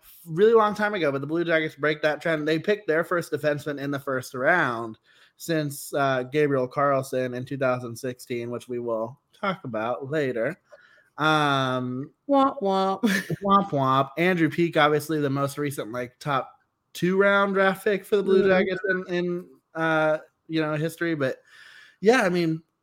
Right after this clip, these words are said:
Speaker 1: the Jackets really haven't gotten a chance to draft somebody that they felt could be a really important player for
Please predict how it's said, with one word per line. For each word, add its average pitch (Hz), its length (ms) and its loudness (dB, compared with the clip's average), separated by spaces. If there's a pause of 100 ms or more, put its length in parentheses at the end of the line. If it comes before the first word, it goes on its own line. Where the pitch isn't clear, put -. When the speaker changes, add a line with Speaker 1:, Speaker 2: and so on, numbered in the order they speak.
(800)
Speaker 1:
the 165 160 0
Jackets 190 420 -2
really 196 220 2
haven't 180 420 -2 (240)
gotten 170 260 0
a 165 60 0
chance 156 440 -4
to 156 120 -2
draft 127 500 0
somebody 170 480 0
that 135 340 0 (500)
they 143 240 -2
felt 139 460 0
could 147 340 -6
be 131 540 -4 (1200)
a 127 520 -4 (300)
really 160 320 0
important 165 400 0
player 143 500 2
for 135 840 0